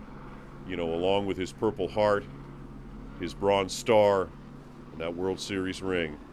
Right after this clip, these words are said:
are some of his prized possessions. A beautiful story about an American hero, a former Dodger player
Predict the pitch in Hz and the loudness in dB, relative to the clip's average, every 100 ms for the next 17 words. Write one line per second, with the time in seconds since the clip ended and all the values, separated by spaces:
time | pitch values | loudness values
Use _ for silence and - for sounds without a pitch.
0 | - - - - - - - 67 - 85 | -16 -18 -18 -18 -16 -16 -14 -10 -6 -4
1 | 78 82 76 - 90 85 82 - 85 73 | -4 -6 -8 0 2 4 2 -4 -8 -2
2 | 80 78 71 62 - - - - - - | -2 -2 -8 -12 -12 -12 -14 -14 -14 -14
3 | - - - - - 90 107 139 127 110 | -14 -14 -14 -14 -10 -2 4 4 4 -4
4 | - 117 104 101 95 - - - - - | -2 4 6 6 2 -2 -14 -16 -16 -16
5 | - - - - - - 92 101 92 95 | -16 -16 -16 -16 -14 2 4 6 4 6
6 | 117 120 110 92 104 101 98 95 - - | 6 6 0 0 4 6 6 4 -2 -16
7 | - - - - - - - 110 110 107 | -18 -18 -18 -18 -16 -14 0 0 2 4
8 | 107 107 113 113 - 104 98 98 | 6 6 2 -4 4 4 6 2